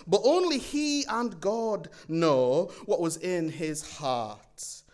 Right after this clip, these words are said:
on that day as he faced that ancient dilemma that we have all faced.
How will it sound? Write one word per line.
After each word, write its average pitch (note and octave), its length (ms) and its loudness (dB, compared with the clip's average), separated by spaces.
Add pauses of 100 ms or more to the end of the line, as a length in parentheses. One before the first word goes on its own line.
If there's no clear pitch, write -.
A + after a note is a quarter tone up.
(120)
on C#3 220 0
that C3+ 200 -2
day B2+ 360 -2
as D#3+ 220 2
he D#3+ 180 -8
faced D#3+ 800 -4
that D3+ 260 0
ancient D3+ 640 -6 (220)
dilemma C#3+ 680 0 (240)
that B2 140 -6
we C3 140 -6
have B2+ 120 -6
all B2+ 320 -4
faced. - 640 -14